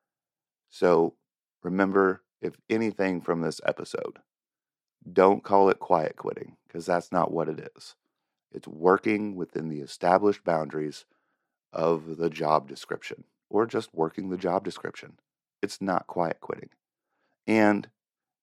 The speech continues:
if you want the trend to quit, you want it to stop, it's real simple. You reward extra effort with money or bonus time. Time off helps too,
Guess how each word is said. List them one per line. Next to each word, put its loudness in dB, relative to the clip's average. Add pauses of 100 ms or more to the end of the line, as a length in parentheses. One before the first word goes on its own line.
if 4
you -2
want 2
the -8
trend -4
to -10
quit, -2 (840)
you -8
want 4
it -4
to -20
stop, -2 (520)
it's -12
real 2
simple. -12 (720)
You -10
reward 6 (220)
extra -6
effort 0 (560)
with 2 (560)
money 2 (580)
or 6
bonus 0
time. -10 (260)
Time -4
off -2
helps 0
too, -6